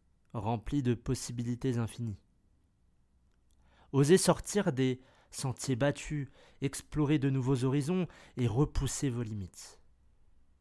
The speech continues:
N'ayez pas peur de l'inconnu, parce que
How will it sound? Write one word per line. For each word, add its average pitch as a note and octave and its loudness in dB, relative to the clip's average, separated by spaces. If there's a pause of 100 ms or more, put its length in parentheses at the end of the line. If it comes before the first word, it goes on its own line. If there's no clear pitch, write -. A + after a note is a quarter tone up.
(880)
N'ayez C#3+ 4
pas D3 2
peur D#3+ 2
de B2 2
l'inconnu, B2+ 0 (960)
parce C3 -6
que C3+ -2